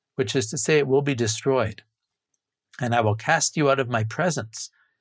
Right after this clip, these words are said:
as I cast out your brothers, the whole brood of Ephraim. Effectively, Yirmiyahu identifies the issue being the temple becoming some sort of a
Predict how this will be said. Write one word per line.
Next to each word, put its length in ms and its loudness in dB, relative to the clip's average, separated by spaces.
as 160 -2
I 160 -2
cast 440 0
out 220 0
your 300 0
brothers, 640 2
the 120 0
whole 380 2
brood 520 0
of 200 -4
Ephraim. 580 -2
Effectively, 840 4
Yirmiyahu 880 4
identifies 1200 2
the 300 0
issue 640 6
being 560 4
the 140 2
temple 640 2
becoming 640 2
some 500 2
sort 540 4
of 380 2
a 300 6